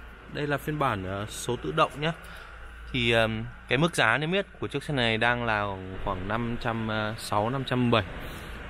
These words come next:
Và cái giá bán thực tế thì, ờ, đang rẻ hơn rất là nhiều, chỉ có hơn năm trăm một chút thôi. Thì, ờm, chiếc xe này đang, ờ, làm thủ tục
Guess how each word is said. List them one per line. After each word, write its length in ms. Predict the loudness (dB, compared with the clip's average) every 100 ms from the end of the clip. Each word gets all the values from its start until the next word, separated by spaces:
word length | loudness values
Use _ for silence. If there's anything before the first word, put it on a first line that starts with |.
| -10
Và 400 | -2 2 4 4
cái 140 | 0 0
giá 80 | 2
bán 140 | 2
thực 160 | 0 2
tế 260 | 4 4 2
thì, 320 | 0 0 -2
ờ, 220 | -4 -4 -4
đang 160 | -2 2
rẻ 160 | 4
hơn 140 | 4 4
rất 100 | 4
là 60 |
nhiều, 340 | 6 6 6 2 -4 -12 -10 -6
chỉ 60 | -4
có 100 | 0
hơn 220 | 2 4
năm 120 | 4 2
trăm 200 | 2 2
một 120 | 2
chút 100 | 4
thôi. 100 | 4 4 -2 -14 -12 -12 -12 -10 -10 -10 -10 -10 -10 -10 -10 -10 -10 -8 -8 -8 -8 -8 -8 -6 -6 -6 -4 2
Thì, 220 | 4 8
ờm, 360 | 8 6 2 -2 -6 -12 -12 -10 -10 -10 -10 -10 -10 -10 -10 -10 -10 0
chiếc 120 | 2
xe 60 | 4
này 200 | 4 4
đang, 280 | 2 2
ờ, 300 | 2 2 2 -2 -8 -12 -14 -14 -14 -14 -4
làm 180 | 0 0
thủ 100 | 0 0
tục 120 | 0